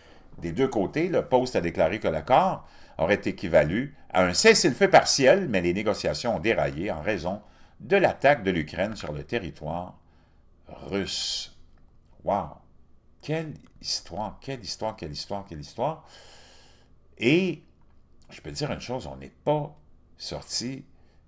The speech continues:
de l'auberge avec ce conflit. Il y avait quelque chose d'autre que je voulais vous partager là-dessus. Laissez-moi voir si je peux le trouver. Alors, je viens de trouver le lien et c'est, euh, assez étrange, hein, pour un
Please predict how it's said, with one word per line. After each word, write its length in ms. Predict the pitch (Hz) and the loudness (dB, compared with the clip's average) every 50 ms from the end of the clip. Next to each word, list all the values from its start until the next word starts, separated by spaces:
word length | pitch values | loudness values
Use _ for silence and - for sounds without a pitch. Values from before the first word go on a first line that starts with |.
| _ - | _ -14
de 100 | 95 90 | -10 -8
l'auberge 480 | 78 71 71 65 - 104 117 117 98 78 | -6 -6 -6 -4 -2 -2 -2 -4 -4 -8
avec 260 | 76 69 76 73 - | -10 -8 -10 -10 -10
ce 320 | - - - 101 104 113 117 120 _ _ - _ _ _ _ _ _ _ - | -10 -8 -6 -6 -6 -6 -8 -12 _ _ -20 _ _ _ _ _ _ _ -6
conflit. 680 | 131 139 131 117 - - - 107 107 120 123 113 - - - - - - - - _ _ _ _ - - - _ - - _ _ _ - | -4 -4 -4 -4 -6 -10 -8 -4 -4 -2 -2 -4 -6 -14 -20 -20 -20 -20 -20 -20 _ _ _ _ -20 -20 -20 _ -20 -20 _ _ _ -18
Il 80 | - | -14
y 40 | - | -12
avait 120 | 71 85 | -10 -10
quelque 220 | 85 - 120 113 - | -8 -6 -8 -6 -6
chose 180 | 98 85 73 | -6 -6 -4
d'autre 180 | - 120 135 - | -4 -6 -6 -6
que 80 | - 80 | -8 -10
je 100 | 71 71 | -10 -8
voulais 120 | 80 85 | -8 -8
vous 140 | 82 - 76 | -8 -10 -8
partager 500 | - - 82 - - - 78 76 85 104 | -6 -6 -6 -4 -4 -6 -6 -6 -6 -6
là-dessus. 520 | 107 117 110 - - - 139 156 170 175 - - - - - - - - - - - - - - - - - - | -6 -6 -6 -6 -6 -6 -4 -6 -6 -8 -12 -18 -20 -20 -20 -20 -20 -20 -20 -20 -20 -20 -20 -20 -20 -20 -20 -14
Laissez-moi 420 | 98 92 90 - - 92 80 87 76 | -10 -6 -4 -2 -2 -2 -2 -2 -2
voir 180 | 73 92 110 | -2 -2 -4
si 140 | 110 - - | -4 -6 -10
je 100 | 76 - | -12 -12
peux 120 | - 78 | -10 -10
le 80 | 73 71 | -10 -10
trouver. 500 | - - 69 69 64 78 98 135 156 165 - - - - - - - - - - - - - - - - - - - - - - - - - - - - - - | -10 -14 -14 -10 -6 -6 -6 -6 -6 -10 -14 -16 -16 -18 -18 -20 -20 -20 -20 -20 -20 -20 -20 -20 -20 -20 -20 -16 -14 -12 -12 -12 -12 -14 -14 -16 -16 -12 -6 -4
Alors, 300 | 107 98 95 98 98 95 | -4 -2 0 2 2 0
je 120 | 82 85 | 0 0
viens 100 | 113 120 | -2 -2
de 80 | 117 - | -2 -4
trouver 300 | - - 87 87 117 113 | -8 -8 -2 0 0 0
le 120 | 101 90 | 0 -2
lien 440 | 85 80 82 101 123 143 147 151 147 - | -4 -4 -4 -2 -2 -2 -2 -4 -6 -6
et 280 | - 117 147 180 190 175 | -2 2 4 4 4 2
c'est, 460 | - - - - - 175 190 190 160 107 | 2 0 0 2 2 2 2 2 2 4
euh, 280 | 92 - 85 82 80 76 - - - - - - - - - - | 4 6 6 4 2 -2 -6 -12 -18 -20 -20 -20 -20 -14 -8 -6
assez 240 | - - - 185 | -4 -2 0 0
étrange, 440 | 165 - - - 160 208 220 165 117 | 0 0 0 -2 -2 -2 -2 0 0
hein, 100 | 135 170 | 0 0
pour 300 | 156 147 120 98 92 95 | 0 0 0 2 4 4
un 380 | 92 90 87 85 80 78 73 | 4 4 4 2 2 0 -2